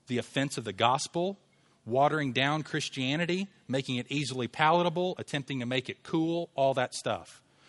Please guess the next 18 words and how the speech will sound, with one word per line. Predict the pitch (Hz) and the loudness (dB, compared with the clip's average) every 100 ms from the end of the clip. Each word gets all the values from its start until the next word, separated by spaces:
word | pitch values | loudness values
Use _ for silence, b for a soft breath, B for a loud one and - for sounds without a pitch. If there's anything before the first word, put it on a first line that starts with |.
| B B | B B
If | - 135 | -6 -4
we | 127 185 | -2 2
are | 220 156 | 4 4
doing | 120 180 151 110 | 4 2 2 2
what | 127 170 | 2 2
we're | 160 | 0
doing | 147 143 147 120 | -2 -2 -2 -2
in | 123 | 0
a | 131 | 0
way | 127 143 | 2 2
that | 131 | 0
provides | - 123 127 110 98 104 | -2 0 2 0 -6 -2
roadblocks | 120 208 262 139 123 107 - - - B B - | 8 10 10 6 4 4 2 -6 -8 B B -4
to | 170 | -2
people | - 220 185 165 | 0 0 2 0
embracing | 139 107 147 233 226 240 226 | -2 2 6 6 6 2 2
the | 170 | 0
gospel, | 123 156 185 185 - 120 101 | 4 10 10 8 2 -2 -2